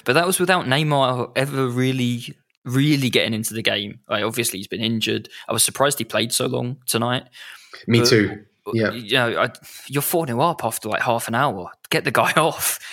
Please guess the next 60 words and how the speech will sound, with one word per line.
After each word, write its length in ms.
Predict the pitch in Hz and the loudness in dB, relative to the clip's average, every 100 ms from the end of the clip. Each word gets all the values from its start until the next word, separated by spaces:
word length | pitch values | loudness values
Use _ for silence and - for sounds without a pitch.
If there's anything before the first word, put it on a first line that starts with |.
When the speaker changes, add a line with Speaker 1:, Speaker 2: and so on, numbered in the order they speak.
| - | 0
Speaker 1:
Get 160 | 160 | 0
the 60 | 143 | 2
guy 200 | 123 127 | 2 4
off 300 | 139 - - | 2 0 -2
and 200 | 113 113 | -2 2
send 280 | - 135 135 | 2 2 2
him 80 | 117 | 2
home 280 | 127 131 | 4 4
and 100 | 113 | 2
get 100 | 127 | 2
him 100 | 127 | 2
in 60 | 120 | 0
the 80 | 110 | 2
bath. 420 | 117 120 110 - | 2 2 0 -2
Like, 160 | 110 110 | -4 0
there 120 | 117 | 0
is 140 | 120 | 0
no 260 | 127 127 123 | 2 2 2
need 420 | 120 120 117 - - - - | 2 0 -2 -8 -14 -14 -10
for 100 | - | 0
this. 320 | 110 101 - | 0 2 0
Yeah, 160 | 120 104 | 2 2
I'm 160 | 101 117 | 2 0
su-, 160 | - | -2
I'm 100 | 110 | -2
sure 220 | 110 131 117 | 0 0 0
he 120 | 117 | -2
wants 260 | 117 104 - | -2 -2 0
to 220 | 113 107 - | 0 -2 -6
make 220 | 117 107 | -4 0
sure 180 | - 107 | 0 0
he's 140 | 107 | -2
match 260 | 107 - - | -4 -4 -4
fit 220 | - 98 | -2 -2
and, 300 | 80 95 87 - | -4 -8 -12 -12
and 140 | 113 | -8
get 180 | 98 - | -6 -4
fit, 200 | 104 - | -6 -6
but, 120 | 107 - - - - - - _ | -8 -10 -18 -18 -18 -20 -20 _
you 120 | 120 | -2
know, 180 | 107 101 101 78 | 0 -2 -8 -6
th-, 120 | - | 0
they 100 | 127 | 2
never 280 | 127 131 123 | 4 2 4
would 160 | 113 110 | 2 0
have 360 | 107 - - _ | -2 -6 -8 _
forgave 580 | - - 113 107 110 107 | -14 -4 -2 2 2 0
themselves 520 | - 107 104 104 104 110 | -2 0 0 0 -2 -4
if 100 | - | -2
there 120 | 107 | -2
was 140 | 107 | 0
some 180 | - 107 | 0 0
sort 200 | - 87 | -2 -4
of 60 | - | -2
late 260 | 104 92 | -2 -2
challenge 600 | - 101 104 101 98 95 | 0 0 0 -4 -6 -6
or 100 | 90 | -6
something 380 | 95 104 - 101 | -4 -6 -6 -8
on 100 | 104 | -6
him. 200 | 95 107 | -8 -12